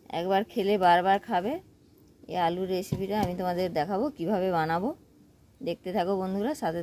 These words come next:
থাকো। আর ভিডিও ভালো লাগলে আমার চ্যানেল সাবস্ক্রাইব করো, আর বেশি বেশি করে শেয়ার করো, লাইক করো, কমেন্ট করো, সাথে থাকো।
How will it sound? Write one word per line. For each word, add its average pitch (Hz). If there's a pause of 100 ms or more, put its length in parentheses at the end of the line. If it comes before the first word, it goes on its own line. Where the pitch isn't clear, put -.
থাকো। 202 (120)
আর 170 (100)
ভিডিও 175 (100)
ভালো 175 (100)
লাগলে 185 (100)
আমার 170 (100)
চ্যানেল 165
সাবস্ক্রাইব 160
করো, 202 (920)
আর 175 (100)
বেশি 180
বেশি 185
করে 190 (100)
শেয়ার 175 (100)
করো, 208 (300)
লাইক 165 (120)
করো, 190 (200)
কমেন্ট 175
করো, 208 (1160)
সাথে 170 (100)
থাকো। 208